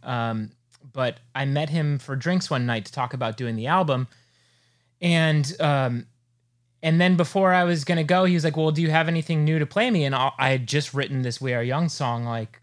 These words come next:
just the melody. So I sang him the melody, and he was like, "This is incredible. Let's go in the studio." So the next day we went in the studio, he, him and I, and we recorded the song, <clears throat> basically.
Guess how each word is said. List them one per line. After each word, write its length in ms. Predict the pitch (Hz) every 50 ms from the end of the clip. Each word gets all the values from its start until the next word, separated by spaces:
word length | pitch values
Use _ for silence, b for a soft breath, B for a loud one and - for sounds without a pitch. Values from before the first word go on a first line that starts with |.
| _ _ _
just 200 | - 151 - -
the 80 | 147 127
melody. 420 | 123 127 151 175 151 113 98 98
So 140 | - - 131
I 60 | 127
sang 320 | 120 - 185 185 208 226
him 140 | 202 170 143
the 80 | 123 120
melody, 380 | 123 139 175 180 143 120 113
and 80 | 107 117
he 80 | 120 113
was 100 | 110 110
like, 120 | 107 -
"This 140 | - 135 131
is 100 | 131 120
incredible. 420 | 117 107 - 160 151 131 117 110
Let's 120 | 107 104 -
go 100 | - 113
in 60 | 107
the 60 | 110
studio." 400 | - - 156 147 127 113 101 98 b b b b b b b b b b b
So 160 | - - 156
the 80 | 135 135
next 240 | 139 143 151 - -
day 140 | - 147 139
we 100 | 135 131
went 180 | 127 120 120 120
in 100 | 113 117
the 60 | 110
studio, 440 | - - 180 151 135 110 107 110 117
he, 260 | 123 120 123 123 - -
him 220 | 123 120 139 127
and 100 | 117 117
I, 240 | 123 131 117 107 104 113 -
and 140 | 120 120 120
we 100 | 123 120
recorded 400 | 104 123 120 - 180 185 156 131
the 80 | 123 120
song, 400 | - 185 160 113 98 104 110 - _ _ _ _ _ _ -
<clears throat> 280 | - 226 190 165 147
basically. 580 | 123 131 127 120 - 120 98 120 113 110 104